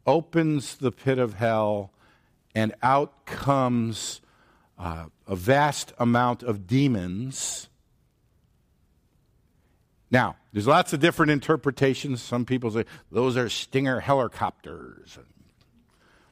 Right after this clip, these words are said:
Here's the, here's a simple E S V study note. E S V study note says this. "This vision shows the increase of demonic activity, plunging rebellious humans into desperation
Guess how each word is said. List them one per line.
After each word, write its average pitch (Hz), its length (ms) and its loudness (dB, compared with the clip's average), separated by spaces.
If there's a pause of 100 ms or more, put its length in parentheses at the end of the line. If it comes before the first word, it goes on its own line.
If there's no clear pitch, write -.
(600)
Here's 190 220 6
the, 190 160 2
here's 170 220 4
a 165 80 2
simple 160 360 2
E 147 120 6
S 143 120 0
V 135 140 2
study 110 320 2
note. 85 220 -6 (280)
E 156 60 6
S - 120 2
V 139 100 0
study 120 260 0
note 104 180 -4
says 87 160 -8
this. 90 280 -4 (1600)
"This 165 220 4
vision 156 380 2
shows 151 360 2
the 120 180 2
increase 143 520 0
of 101 160 -2
demonic 110 480 0
activity, 98 680 -2 (380)
plunging 143 500 2
rebellious 113 640 2
humans 104 340 -2
into 101 220 -4
desperation 95 880 -2